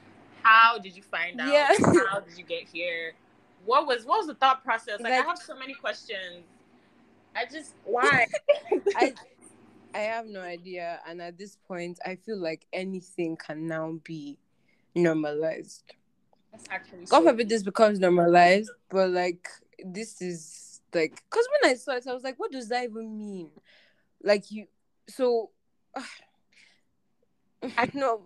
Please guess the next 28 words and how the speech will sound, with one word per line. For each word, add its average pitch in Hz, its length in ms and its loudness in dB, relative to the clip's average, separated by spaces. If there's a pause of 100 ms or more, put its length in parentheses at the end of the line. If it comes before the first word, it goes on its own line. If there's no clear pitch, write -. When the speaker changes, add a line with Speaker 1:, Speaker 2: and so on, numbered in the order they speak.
Speaker 2:
like, 240 200 4
I 240 120 8
just 269 180 -4
Speaker 1:
So 277 140 4
is 277 120 2
it, - 0 -
Speaker 2:
know. 190 260 -6
Speaker 1:
I 240 60 -2
don't 277 140 2
know. 202 220 0 (220)
So - 140 2
is 254 180 6
it, 330 140 0
like, 247 340 2
<laughs> 339 160 -4 (2500)
so - 180 0
is 302 220 0
it, 381 220 -2
so, 247 220 -2
like, 226 280 -2 (340)
do 226 100 -12
you 294 140 0
reapply? 196 1120 -2
Like, 202 260 -4
I 208 80 0
want 247 180 -6
to 196 160 -16
know, 185 380 -6